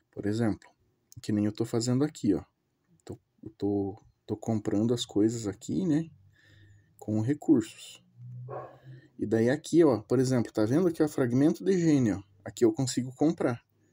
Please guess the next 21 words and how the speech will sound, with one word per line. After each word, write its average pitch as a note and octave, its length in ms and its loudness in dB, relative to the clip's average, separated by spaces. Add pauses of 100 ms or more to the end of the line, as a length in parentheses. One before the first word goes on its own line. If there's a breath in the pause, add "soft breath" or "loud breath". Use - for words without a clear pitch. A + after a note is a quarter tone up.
(220)
Só A2+ 160 -2
que A#2 100 -4
não A#2+ 120 4
é C3 80 2
sempre F3+ 340 -2
que - 80 -6
ele G3+ 60 2
vai G3+ 120 2
aparecer G#3 420 2
pra C4+ 180 2
mim, F3 240 2 (120)
entende? A#2+ 400 -2 (520 loud breath)
Então B2 180 2
aqui C#3 320 2
é D3 60 8
uma E3+ 260 4
das D4+ 240 2
formas F#3+ 380 2
de G3+ 80 0
você G3+ 240 0
fazer. A3+ 420 2